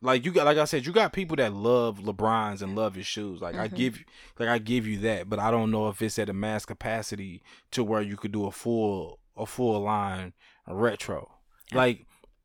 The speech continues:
Speaker 1: like, when you sometimes sit back and think about Jordan still being retro
Speaker 2: Mm-hmm.
Speaker 1: and this nigga <laughs> retired
Speaker 2: I know.
Speaker 1: so long, you know what I'm saying? Like, I don't know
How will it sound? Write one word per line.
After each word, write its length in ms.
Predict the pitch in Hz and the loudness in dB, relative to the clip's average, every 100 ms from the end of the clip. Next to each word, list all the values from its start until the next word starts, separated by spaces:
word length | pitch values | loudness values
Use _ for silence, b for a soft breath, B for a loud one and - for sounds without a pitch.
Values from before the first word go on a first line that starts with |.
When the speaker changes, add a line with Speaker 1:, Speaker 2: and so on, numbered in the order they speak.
| _ 120 123 110 | _ -12 -12 0
Speaker 1:
like, 220 | 135 131 | 4 4
when 140 | 135 151 | 4 0
you 80 | |
sometimes 520 | 214 214 190 190 156 - | 0 0 0 -2 -2 -2
sit 200 | 165 143 | -2 0
back 180 | 135 - | -2 -2
and 80 | - | -4
think 140 | 127 | -4
about 300 | 113 117 104 | 0 0 0
Jordan 380 | 95 110 123 110 | 0 4 4 4
still 320 | - 120 123 | -2 2 2
being 260 | 107 113 110 | 4 2 0
retro 500 | 98 117 - 147 147 170 170 | 0 -2 4 6 6 6 2
Speaker 2:
Mm-hmm. 280 | 156 165 156 - | 0 -4 -6 -6
Speaker 1:
and 160 | 110 120 | 0 2
this 120 | 120 | 2
nigga 300 | 135 120 117 | 2 2 0
<laughs> 0 | |
retired 680 | 113 110 - 139 139 135 131 123 | -2 -4 4 6 6 2 -2 -4
Speaker 2:
I 160 | 139 135 | -4 -4
know. 460 | 131 131 127 127 127 | -4 -6 -6 -10 -12
Speaker 1:
so 280 | - 135 127 | 0 4 6
long, 260 | 127 107 | 4 0
you 60 | 131 | 0
know 60 | 151 | 2
what 60 | |
I'm 60 | 151 | 0
saying? 320 | - 165 156 | 0 0 2
Like, 300 | 131 107 98 - b b | 2 2 -2 -8 b b
I 80 | 143 | 6
don't 360 | 151 139 127 | 8 6 4
know 320 | 127 135 127 | 4 6 4